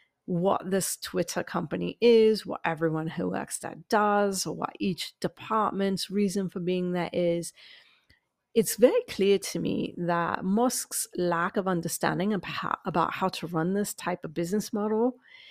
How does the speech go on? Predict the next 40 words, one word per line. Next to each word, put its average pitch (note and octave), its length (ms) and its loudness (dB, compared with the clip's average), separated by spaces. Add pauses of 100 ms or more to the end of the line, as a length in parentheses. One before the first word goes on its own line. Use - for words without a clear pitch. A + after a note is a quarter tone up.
(240)
is - 120 0
causing E3+ 680 2
its - 180 -2
inevitable E3 600 2
failure - 560 0 (160)
over F3 440 6
and G3 240 -4
over E3+ 340 0
and - 280 -4
over F3 260 2
again. D3 320 -6 (360)
And G#3 120 6
it's A#3+ 220 8
only B3 260 4
going F3+ 280 0
to - 100 -8
be D#3+ 100 -2
a D3+ 60 -2
matter E3 360 -2
of E3+ 100 -2
time D#3+ 540 -2
before E3 640 4
the E3 140 -6
failure G3+ 520 2
hits - 460 -2
the - 120 -14
servers F#3 640 2
bad E3+ 260 -2
enough D#3+ 480 -2 (340)
that F3+ 140 2
it F3 120 4
will F3+ 220 4
be E3 120 0
down - 300 -2
for - 140 -4
months, - 420 -4 (100)
if A#3+ 260 6 (140)
not F#3 340 0
for G3 160 -4
good. E3 420 2